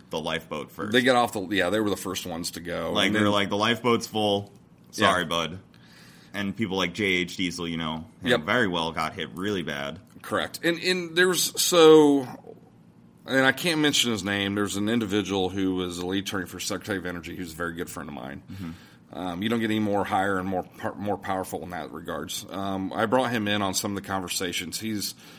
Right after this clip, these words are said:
Speaker 2: he was just working in the, in the administration, the Biden administration, but he left, just left. But anyways, last time I checked, marijuana is federally illegal, correct?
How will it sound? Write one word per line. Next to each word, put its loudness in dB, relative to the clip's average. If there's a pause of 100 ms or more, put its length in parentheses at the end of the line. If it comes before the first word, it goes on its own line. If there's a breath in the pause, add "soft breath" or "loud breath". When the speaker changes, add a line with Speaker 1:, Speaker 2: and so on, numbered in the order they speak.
(260 loud breath)
Speaker 2:
he 6
was 6
just 4
working 2
in 0
the, -
in -2
the 0
administration, 0
the -6
Biden 0
administration, -6
but -8
he -4
left, -2
just -6
left. -4
But -8 (800 loud breath)
anyways, 4 (440)
last 4
time 0
I 4
checked, 0
marijuana 2
is -2
federally 0
illegal, -2
correct? -8